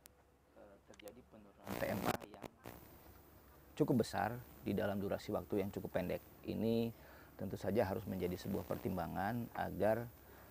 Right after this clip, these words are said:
faktor keselamatan bendungan tetap bisa kita pertahankan. Nah, sedangkan untuk penyusunan tahunannya, eh, lebih,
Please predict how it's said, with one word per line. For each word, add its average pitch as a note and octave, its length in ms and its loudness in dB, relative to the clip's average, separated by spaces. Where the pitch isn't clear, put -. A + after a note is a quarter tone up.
faktor A2+ 320 4
keselamatan G2+ 540 0
bendungan F#2+ 380 0
tetap - 300 -2
bisa F2+ 260 -4
kita - 220 -4
pertahankan. E2+ 680 -4
Nah, F2 160 0
sedangkan A2+ 560 8
untuk B2 320 4
penyusunan A2+ 800 6
tahunannya, A#2 800 4
eh, A2 500 12
lebih, A#2+ 300 8